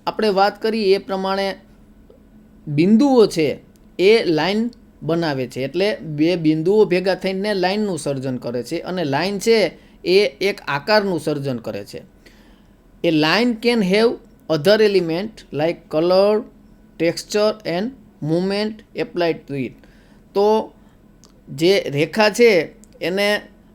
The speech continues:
બીજા ઘણા પરિબળો જેવા કે કલર, એનું બંધારણ અને એની હલનચલન જેવા પરિબળો કે તત્વો હોઈ શકે છે. Which type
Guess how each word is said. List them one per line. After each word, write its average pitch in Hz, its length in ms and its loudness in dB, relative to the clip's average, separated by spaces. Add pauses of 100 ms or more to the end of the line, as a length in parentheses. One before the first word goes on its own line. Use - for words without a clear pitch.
બીજા 175 300 2
ઘણા 180 280 0
પરિબળો 165 540 0
જેવા 165 300 0
કે 170 160 -2
કલર, 196 580 2 (420)
એનું 165 240 -4
બંધારણ 190 640 2 (340)
અને 190 360 -2 (160)
એની 175 180 -2
હલનચલન 196 680 0
જેવા 185 440 0 (200)
પરિબળો 180 640 2 (680)
કે 185 140 0
તત્વો 190 540 -2 (360)
હોઈ 180 180 2
શકે 143 380 -6
છે. 110 200 -10 (4000)
Which 202 220 0
type 233 480 2